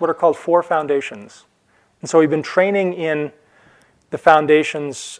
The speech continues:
that build, that build a, a, a steady place of rest that's grounded with breath and body. So the first foundation is working with our, our breath and our body. Okay?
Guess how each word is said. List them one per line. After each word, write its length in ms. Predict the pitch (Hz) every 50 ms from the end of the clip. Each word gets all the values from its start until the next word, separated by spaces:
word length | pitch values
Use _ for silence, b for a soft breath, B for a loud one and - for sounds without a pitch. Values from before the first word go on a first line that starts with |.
| _ _
that 180 | - 147 123 -
build, 340 | 170 156 147 139 139 -
that 200 | - 139 123 104
build 240 | - 165 160 151 139
a, 260 | 143 135 135 131 131 - _ _ _ _ _ _ _ _ _ _ _ _ _ _
a, 140 | - 143 135 -
a 100 | - 143
steady 640 | - - - - - - - 175 170 170 170 170 180
place 380 | 175 - - 165 151 143 - -
of 140 | 143 120
rest 280 | 123 139 147 147 - -
that's 160 | - 131 -
grounded 640 | - - 139 139 147 165 196 202 156 120 113 113 120
with 380 | 143 139 139 139 135 - - _ b b b b b b b b b b b b - _ _ _ _ -
breath 280 | 147 143 143 143 - -
and 120 | 143 135
body. 340 | 120 113 101 - - - - - _ _ _ _ _ _ _ _ _ _ _ _ _ _
So 120 | _ _ -
the 80 | 127
first 360 | 127 - - 143 139 - - -
foundation 500 | 135 127 117 113 117 117 - - 117 113
is 160 | 110 110 _ _
working 440 | 131 120 143 156 151 - 123 113 113
with 200 | 107 110 107 113
our, 120 | 113 110 - _ _
our 120 | - 120
breath 340 | 107 - 117 110 113 - -
and 60 | 120
our 60 | 110
body. 400 | 107 - 110 110 107 - - _ _ _ _ _ _ _ _ _ _ _ _ _ _ _ _ _ _ _ _ _ _ _ _ _
Okay? 280 | _ 139 139 151 160